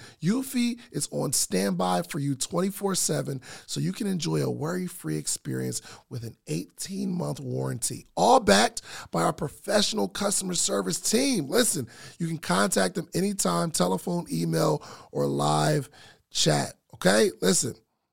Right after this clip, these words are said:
you need this Eufy lock. You need to look it up. All you have to do is go to the official website, Eufy, E U F Y dot com. I just ordered mine, okay? I love this product. It is incredible. It's a game changer.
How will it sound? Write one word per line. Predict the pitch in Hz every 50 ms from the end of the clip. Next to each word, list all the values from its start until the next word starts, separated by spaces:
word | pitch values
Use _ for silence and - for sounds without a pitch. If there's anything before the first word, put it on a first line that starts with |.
| _ _ _ _ _ _ _ 143
you | 139 165 202 214 214
need | 196 185 185 196 190 175 143
this | - 156 151 - -
Eufy | 143 147 - 139 - 143 -
lock. | 139 135 127 120 -
You | - 80
need | - - 110
to | -
look | 104 107 -
it | 107
up. | 104 92 78 - - - - - -
All | - 98
you | 214 240
have | - -
to | - 226
do | 180 202 226 262 - - - - - -
is | - 139
go | - 190 196
to | 190 -
the | 196
official | 180 156 - 214 214 - 202
website, | 185 190 196 208 202 - 233 214 220 190 165
Eufy, | 156 180 202 196 - 220 220 226 220 - _ _ _ 160
E | 170 196 214 208 196 170 180
U | 202 214 214 - -
F | - 170 202 - -
Y | 160 165 175 196 208 190
dot | 143 170 180 185 -
com. | - 180 190 208 214 - -
I | - 160
just | 170 202 202 - - - - - - - - - - _
ordered | - 180 196 196 -
mine, | 160 170 165 165 180 196 220 240 285 - - _ _
okay? | 147 - - 185 196 240 247 - - -
I | 147 175 226 233
love | 202 165 151 147 143 160 196 214 202 208 - - - - - - -
this | - 190 175 -
product. | - - 180 214 247 262 214 196 202 202 196 - - -
It | - 190 170
is | 165 175 165 156 151
incredible. | 147 180 165 151 - 180 180 202 208 202 196 170
It's | 165 156 -
a | 156 143
game | 127 120 147 165 185 202 208 202
changer. | - - 196 196 196 185 196 196 202